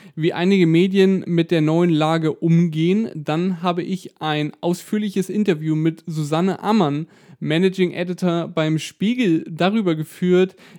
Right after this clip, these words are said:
wie das Coronavirus konkret den Spiegel trifft und wie dieser damit umgeht.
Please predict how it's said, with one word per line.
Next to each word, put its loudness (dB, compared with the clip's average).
wie -2
das -2
Coronavirus 0
konkret -2
den 0
Spiegel -4
trifft -4
und -4
wie -4
dieser -4
damit -4
umgeht. 0